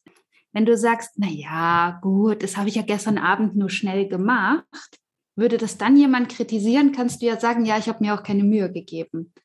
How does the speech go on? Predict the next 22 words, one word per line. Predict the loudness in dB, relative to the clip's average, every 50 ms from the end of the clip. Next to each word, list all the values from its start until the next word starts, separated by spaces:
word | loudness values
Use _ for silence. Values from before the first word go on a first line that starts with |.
| _
Aber | -4 -2 0 0 0 0 0
wenn | -2 -2 0 0
du | 0 0 -2
halt, | -2 -2 -2 -2 -2 -4 -4 -6 -8 -8
äh, | -6 -4 -4 -4 -4
sagst, | -4 -4 -4 -2 -4 -4 -6 -8 -18 -14 _ -8
„Ja, | -8 -6 -6 -6
ich | -6 -6
habe | -8 -8
da | -8 -6 -4
so | -2 -4 -2
viel | -2 -2 -4 -4
Zeit | -4 -4 -4 -4 -4 -4
reingesteckt“, | -4 -2 -2 -4 -4 -8 -10 -10 -6
und | -4 -4
jemand | -2 -2 -2 -4 -4 -4
würde | -4 -4 -4 -4 -6
sagen, | -6 -8 -8 -6 -6 -8 -8
„Ja, | -10 -12 -12 -10 -10 -10 -8 -6
war, | -6 -6 -6 -6 -8 -10
war | -8 -8 -8 -8
okay“, | -8 -4 -2 0 2 2 2 0 -2